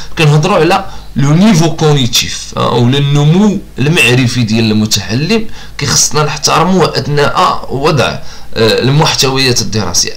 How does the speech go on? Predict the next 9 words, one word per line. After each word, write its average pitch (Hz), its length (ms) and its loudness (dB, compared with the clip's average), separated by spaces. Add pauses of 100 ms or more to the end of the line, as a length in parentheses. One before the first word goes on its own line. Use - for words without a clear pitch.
اي 226 280 0
دو 120 280 2
لي 175 140 2
زورغانيزي، 151 760 0
يعني 104 340 -2
شنو؟ 196 260 -2 (420)
يعني 113 400 0 (420)
ن-، 95 80 -6
ن-، - 760 -4